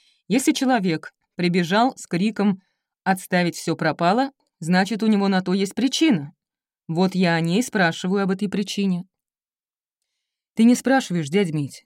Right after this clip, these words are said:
не удержался-таки Вольский от защиты девушки. «Ты отдаешь команды и давишь,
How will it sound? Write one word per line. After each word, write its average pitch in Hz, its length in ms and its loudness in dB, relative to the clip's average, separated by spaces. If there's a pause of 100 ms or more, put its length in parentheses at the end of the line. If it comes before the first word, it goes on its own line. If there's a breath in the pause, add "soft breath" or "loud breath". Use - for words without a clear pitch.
(140)
не 180 120 0
удержался-таки 175 1000 -2
Вольский 180 460 0
от 160 180 -6
защиты 165 400 -4
девушки. 151 600 -8 (280)
«Ты 220 100 0
отдаешь 202 400 0
команды 190 480 2
и 208 40 2
давишь, 185 460 0